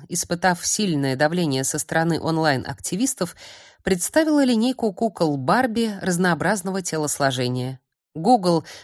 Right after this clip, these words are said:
прекратила любую порно-рекламу и запрещает ссылаться в рекламе на сайты с сексуальным содержанием.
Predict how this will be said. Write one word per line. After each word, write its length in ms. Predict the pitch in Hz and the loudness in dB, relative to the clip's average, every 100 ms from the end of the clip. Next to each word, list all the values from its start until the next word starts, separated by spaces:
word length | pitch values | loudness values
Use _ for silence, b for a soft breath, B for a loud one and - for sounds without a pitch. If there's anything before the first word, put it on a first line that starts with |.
| B | B
прекратила 580 | 196 180 190 180 254 233 | 0 4 4 4 2 2
любую 640 | 202 196 156 247 269 226 | 2 0 0 2 4 2
порно-рекламу 1000 | 175 220 208 185 170 143 - 175 247 247 B B B | 0 -2 2 2 2 0 4 4 6 2 B B B
и 80 | 208 | 4
запрещает 720 | 190 185 190 - 220 254 262 | 4 4 0 2 2 2 0
ссылаться 520 | - 196 185 - - | -2 2 0 0 -2
в 60 | 175 | -2
рекламе 400 | 143 170 202 196 | 0 0 0 0
на 140 | 139 | 0
сайты 340 | - 147 175 | 0 -2 -4
с 80 | - | -2
сексуальным 640 | - 185 - 143 123 135 | -2 -2 0 2 2 0
содержанием. 800 | 139 - 175 196 214 180 120 - | -2 -2 -2 0 0 -2 -4 -12